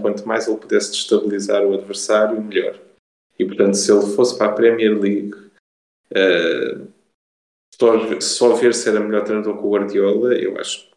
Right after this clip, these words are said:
não acho que seja uma opinião muito polémica, que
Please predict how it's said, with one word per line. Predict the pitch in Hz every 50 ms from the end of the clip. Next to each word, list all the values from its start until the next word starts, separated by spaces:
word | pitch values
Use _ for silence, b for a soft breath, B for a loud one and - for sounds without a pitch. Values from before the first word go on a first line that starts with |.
| _ _ _ _ _ _ _ _ _ _ _ _ _ _ _ _ - 95 - - - - - - - - - - - _ _
não | 101 98 101
acho | 98 98 - -
que | 101
seja | 98 101
uma | 101 107 101 98
opinião | 104 104 104 104 104 104 104
muito | 104 104 95 101 - - -
polémica, | 120 107 104 98 98 98 98 98 101 98 - - 113 110 110 101 - - -
que | - -